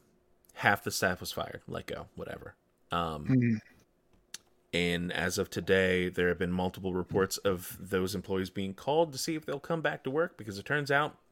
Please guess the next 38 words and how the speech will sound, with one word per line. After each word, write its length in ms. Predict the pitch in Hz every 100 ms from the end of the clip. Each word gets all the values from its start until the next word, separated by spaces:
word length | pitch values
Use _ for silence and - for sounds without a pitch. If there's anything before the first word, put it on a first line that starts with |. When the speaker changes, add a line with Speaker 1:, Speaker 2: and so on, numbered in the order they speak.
| _ _ _ _ _ _ _
Speaker 1:
they're 140 | 139 151
needed. 340 | 151 143 90 _ _ _ _ - - - -
Speaker 2:
Yeah. 280 | 147 139 117 - - - - - -
Looks 200 | 143 -
like 160 | 156 -
you 80 | 143
can't 240 | 151 143
just 280 | 139 - -
cut 320 | 139 143 -
half 340 | 143 131 -
your 80 | 123
staff 340 | - 135 131 123
out 120 | 113
of 60 |
the 60 | 117
fucking 280 | 120 117 117
equation 400 | - 123 131 120
and 60 |
still 420 | - 127 185 147 131
<laughs> 60 | -
run 200 | 135 131
a 40 | 120
business. 760 | 139 135 123 120 139 - - - -
Speaker 1:
Now, 180 | 131 113
what 180 | 113 127
I 180 | 196
wanna 280 | 247 120 92
see 180 | - 87
happen 480 | 95 80 - - - - -
is 280 | 87 101
that 360 | 98 101 120 -
staff 600 | - 113 113 78 - - _ _ _ _ -
make 220 | 117 110
a 40 | 190
new 260 | 139 123 117
Twitter. 420 | - 90 78 - _ _ _ -
Twitter 280 | - 156 180
two. 580 | 180 - 123 87 -